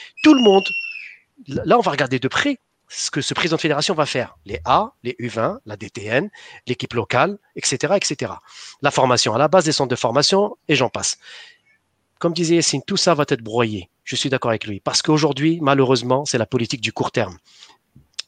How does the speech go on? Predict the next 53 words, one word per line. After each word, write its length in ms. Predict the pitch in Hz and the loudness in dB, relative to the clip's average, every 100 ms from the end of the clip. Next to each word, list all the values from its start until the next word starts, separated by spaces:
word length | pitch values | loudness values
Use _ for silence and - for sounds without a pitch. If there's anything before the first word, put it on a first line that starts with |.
| - | 2
Le 80 | 143 | 4
mandat 220 | 147 147 | 6 4
présidentiel 500 | - 139 147 139 151 | 2 2 2 2 2
se 100 | 123 | 2
termine 300 | 139 139 156 | 0 0 -2
aussi 240 | - - | -2 0
en 60 | 143 | 0
deux 80 | 147 | 0
mille 140 | 147 | 0
vingt-quatre, 360 | 139 - 113 - | -2 0 -4 -4
faut 100 | 123 | -2
pas 120 | 135 | 0
l'oublier. 480 | 127 127 123 87 - - - - | 0 -2 -4 -6 -8 -14 -14 -4
Donc, 140 | 135 160 | 0 2
il 40 | |
y 20 | |
a 40 | 139 | 4
des 160 | 131 | 2
échéances. 460 | 139 143 101 90 - - - | 4 2 0 -4 -6 -10 -6
Tout 120 | 196 | 0
ça 220 | 180 156 147 | 2 2 2
fait 180 | 151 | 0
que 280 | - 131 127 - - - - 139 | 0 0 -2 -6 -18 -18 -6 0
on 120 | 139 | 2
cherche 320 | - 131 - | 2 2 0
à 60 | 151 | 2
chaque 240 | - 160 | 0 0
fois 220 | - 135 139 _ - _ - | 2 0 0 _ -20 _ -6
pour 200 | 160 - | -6 2
faire 240 | 220 - | 2 4
perdurer 360 | 190 147 151 143 | 0 0 0 0
les 100 | 135 | 0
choses, 300 | 135 131 - - - | 0 -2 -4 -18 4
pour 180 | 190 - | 4 6
se 140 | 180 | 2
renouveler, 540 | 151 147 123 123 123 - - | 2 0 -2 -2 -2 -4 -6
à 140 | 113 | -2
maintenir 420 | 120 117 117 117 | -2 -2 -2 -2
la 80 | 110 | -4
paix 100 | 101 | -6
sociale. 360 | - 101 107 139 | -6 -6 -2 0
Et 20 | |
aujourd'hui, 320 | 139 139 147 | 0 0 0
le 120 | 127 | 0
garant, 460 | 110 156 135 139 - | 4 4 6 2 0
c'est 200 | - 131 | -8 -4
Jamal 300 | 120 131 131 | -2 0 0
Belmadi. 400 | 120 110 107 98 | 0 -2 -4 -4
C'est 140 | - 143 | -2 -2
la 80 | |
caution 320 | - 143 160 139 | 0 -2 -2 -2
numéro 360 | 120 113 117 - | 0 -2 -4 -6
un. 160 | - | -10